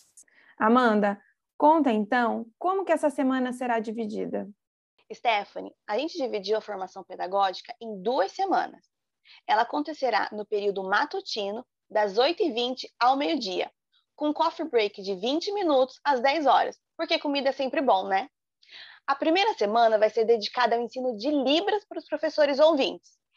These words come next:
Speaker 2: Então, com isso, nós contamos com a presença do professor intérprete Darley Oliveira, que vai ministrar as aulas de Libras para os professores.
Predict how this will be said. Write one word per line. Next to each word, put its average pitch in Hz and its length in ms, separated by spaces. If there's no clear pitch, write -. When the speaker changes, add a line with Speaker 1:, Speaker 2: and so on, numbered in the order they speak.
Speaker 2:
Então, 302 180
com 330 140
isso, 285 260
nós 269 160
contamos 254 440
com - 80
a 311 60
presença 247 460
do 233 120
professor 269 520
intérprete 220 720
Darley 285 460
Oliveira, 233 580
que 208 80
vai 208 160
ministrar 277 500
as 214 160
aulas 202 300
de 240 80
Libras 285 400
para 285 160
os - 80
professores. - 760